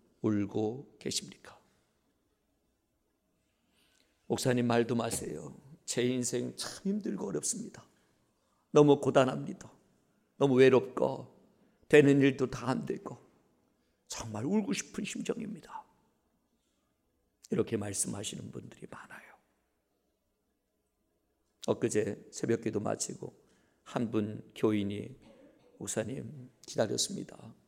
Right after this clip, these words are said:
"아, 예, 오시죠." 아들이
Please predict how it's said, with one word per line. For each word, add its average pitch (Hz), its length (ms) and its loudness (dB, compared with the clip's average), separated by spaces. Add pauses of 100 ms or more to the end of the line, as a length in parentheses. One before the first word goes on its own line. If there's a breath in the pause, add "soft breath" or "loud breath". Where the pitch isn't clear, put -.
(560)
"아, 101 260 -6
예, 113 280 0 (100)
오시죠." 120 640 -4 (2750)
아들이 113 640 -6